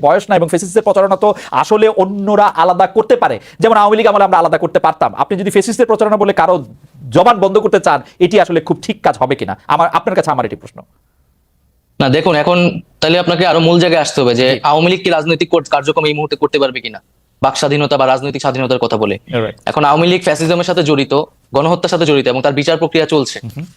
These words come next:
Speaker 2: তো ফ্যাসিজমের সাথে যেহেতু তারা জড়িত এবং বিচার প্রক্রিয়া চলছে, এই মুহূর্তে আমরা বলেছি যে তার রাজনীতি করার সুযোগ নেই।
Speaker 1: হুম।
Speaker 2: তা আওয়ামী লীগ দল হিসেবে যেহেতু তার রাজনীতি করার সুযোগ নেই, তার আদর্শ প্রচারণা করাও আসলে সুযোগ নেই।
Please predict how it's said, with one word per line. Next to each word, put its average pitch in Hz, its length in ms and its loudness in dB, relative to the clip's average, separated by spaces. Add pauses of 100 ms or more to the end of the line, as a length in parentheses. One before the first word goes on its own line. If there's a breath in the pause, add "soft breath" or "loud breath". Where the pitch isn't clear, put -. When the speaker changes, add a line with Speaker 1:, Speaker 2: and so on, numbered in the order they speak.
Speaker 2:
তো 147 80 2 (540)
ফ্যাসিজমের 175 360 0
সাথে 185 200 -2
যেহেতু 185 280 0
তারা 170 220 2
জড়িত 175 180 0
এবং 175 120 0
বিচার 175 220 0
প্রক্রিয়া 180 260 -2
চলছে, 165 320 -2
এই 143 160 -6
মুহূর্তে 180 440 -2 (180)
আমরা 151 160 0
বলেছি 160 260 0
যে 175 100 2
তার 139 180 2
রাজনীতি 139 300 0
করার 147 160 2
সুযোগ 151 300 -2
নেই। 110 140 -6 (140)
Speaker 1:
হুম। 107 260 -6
Speaker 2:
তা 135 80 0
আওয়ামী 165 240 2
লীগ 190 120 -2
দল 165 180 2
হিসেবে 196 340 0
যেহেতু 185 200 0
তার 165 140 2
রাজনীতি 160 280 0
করার 180 220 0
সুযোগ 175 160 -2
নেই, 120 120 -4
তার 151 180 0
আদর্শ 151 340 0
প্রচারণা 175 360 0
করাও 170 200 0
আসলে 165 200 -4
সুযোগ 135 280 -14
নেই। 110 120 -20